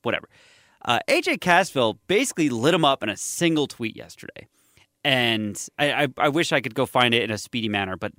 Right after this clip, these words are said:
Lord knows that that's not gonna happen, so I'll, I'll summarize it. Uh, the tweet was,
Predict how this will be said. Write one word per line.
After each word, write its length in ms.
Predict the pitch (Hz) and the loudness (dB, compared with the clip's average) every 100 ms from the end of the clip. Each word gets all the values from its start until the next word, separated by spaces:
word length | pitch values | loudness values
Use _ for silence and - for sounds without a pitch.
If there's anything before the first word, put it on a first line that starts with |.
| 113 123 | -18 -16
Lord 340 | 165 139 143 123 | -6 0 0 2
knows 220 | 113 98 | 0 0
that 180 | 104 - | -6 -4
that's 240 | - 113 - | 0 0 0
not 140 | 113 | -2
gonna 100 | 107 | 0
happen, 300 | 101 101 101 | 2 0 -2
so 160 | 98 113 | -4 0
I'll, 340 | 104 101 104 - | 2 0 -2 -4
I'll 100 | 104 | -6
summarize 520 | - 202 151 117 95 | 0 2 4 4 2
it. 180 | 104 - - _ _ - | -4 -8 -20 _ _ -2
Uh, 180 | 110 | 0
the 140 | 113 127 | 0 -4
tweet 360 | - - 220 | -4 -4 -4
was, 480 | - 139 123 117 - | 0 2 4 0 -6